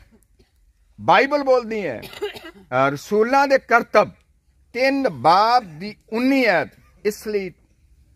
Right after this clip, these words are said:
ਤੌਬਾ ਕਰੋ, ਮੁੜੋ, ਤੁਹਾਡੇ ਪਾਪ ਮਿਟਾਏ ਜਾਣ ਤੇ ਸਵਰਗ ਤੋਂ ਤੁਹਾਡੇ ਵਾਸਤੇ ਸੁੱਖ ਦੇ ਦੇਣ ਆਉਣ।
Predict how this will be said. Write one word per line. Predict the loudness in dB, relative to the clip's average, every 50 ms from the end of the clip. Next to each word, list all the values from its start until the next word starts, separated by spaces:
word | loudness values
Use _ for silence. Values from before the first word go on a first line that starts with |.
| _ _ _ _ _ _ _ _ _ -20 _ _ _ _ _
ਤੌਬਾ | 2 2 4 6 4 2
ਕਰੋ, | 2 -2 -12 -16 -16 -20 _ _ -12
ਮੁੜੋ, | -6 -2 0 4 6 6 4 4 0 -8 _ _ _ _ _ _ _ _ _ _
ਤੁਹਾਡੇ | -10 -8 -8 -10 -14 _ _
ਪਾਪ | -2 0 2 2 2 2 0 -4 -8
ਮਿਟਾਏ | -10 -10 -10 -8 -8 -6 -6 -6 -6 -8
ਜਾਣ | -10 -8 -6 -4 -2 -2 -2 -4 -6 -10 -16 _ _ _ _ _ _ _ -14
ਤੇ | -14
ਸਵਰਗ | -14 -14 -10 -6 -4 -4 -4 -4 -6 -8
ਤੋਂ | -8 -10
ਤੁਹਾਡੇ | -8 -10 -8 -6 -8
ਵਾਸਤੇ | -8 -8 -10 -14 -20
ਸੁੱਖ | -16 -14 -14 -14 -14 -14
ਦੇ | -14 -14
ਦੇਣ | -12 -10 -10 -10 -8 -8
ਆਉਣ। | -8 -10 -10